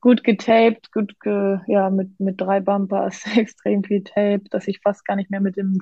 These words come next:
Fuß in den Schuh konnte. <laughs> Und dann halt noch Schmerztabletten davor. Ich hab mich aber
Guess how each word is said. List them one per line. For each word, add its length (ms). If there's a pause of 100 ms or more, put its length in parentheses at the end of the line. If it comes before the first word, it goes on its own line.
Fuß 180
in 100
den 140
Schuh 200
konnte. 400 (400)
<laughs> 320 (320)
Und 300
dann 200
halt 180
noch 140
Schmerztabletten 680
davor. 560
Ich 220
hab 140
mich 220
aber 260